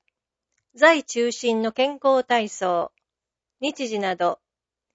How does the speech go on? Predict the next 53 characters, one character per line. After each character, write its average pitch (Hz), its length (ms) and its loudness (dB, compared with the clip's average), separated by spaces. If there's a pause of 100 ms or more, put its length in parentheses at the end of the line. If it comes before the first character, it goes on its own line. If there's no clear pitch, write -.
(200)
四 - 160 -2
月 302 280 2
二 277 240 -6
日 269 160 -4
か 254 120 -2
ら 247 180 4
六 247 220 -2
月 277 300 -2
二 269 160 -2
十 214 300 -2
五 220 160 0
日、 196 480 -8 (480)
四 - 160 -2
月 302 260 0
三 294 300 -4
十 277 180 -2
日 202 340 -4
除 196 320 -4
く 196 240 -6 (160)
の 226 160 0 (240)
毎 262 240 0
週 277 360 -2
木 269 320 -2
曜 214 340 0 (120)
午 320 140 0
前 254 280 0
九 294 160 -10
時 240 180 -6
十 277 240 -4
五 214 140 -2
分 190 260 -10
か 185 140 -4
ら 185 160 0
十 277 300 -6
時 202 180 -10
十 247 240 -2
五 190 160 -2
分、 180 320 -10 (580)
十 302 280 0
時 240 180 -2
二 277 160 -2
十 247 260 -2
五 240 160 2
分 202 300 -8
か 190 120 -4
ら 180 300 2
十 285 320 -4
一 277 240 -10
時 214 180 -2
二 226 160 0
十 185 300 -2
五 208 140 -4
分。 185 360 -10